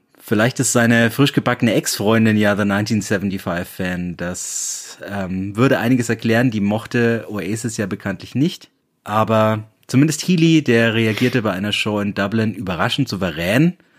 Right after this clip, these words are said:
mit einem guten alten Sandwich-Diss, also verpackt zwischen netten Worten.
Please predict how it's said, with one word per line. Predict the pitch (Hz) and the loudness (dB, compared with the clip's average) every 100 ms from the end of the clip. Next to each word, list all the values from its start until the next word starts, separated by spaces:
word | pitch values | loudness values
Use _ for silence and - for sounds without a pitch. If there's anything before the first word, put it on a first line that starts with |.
| _ | _
mit | 104 92 | -6 -4
einem | 98 104 | -4 -4
guten | 107 127 107 | -2 -2 -2
alten | 78 98 101 | -6 -4 -2
Sandwich-Diss, | - 101 101 131 147 151 - 156 185 - - - - | -2 0 2 2 2 -2 0 2 2 0 -6 -8 -6
also | 104 101 101 98 | -4 0 -2 -2
verpackt | - 101 - 123 - | -4 -6 -4 -6 -6
zwischen | 113 104 101 | -6 -4 -4
netten | 95 98 82 | -4 -4 -4
Worten. | 95 110 156 | -4 0 -2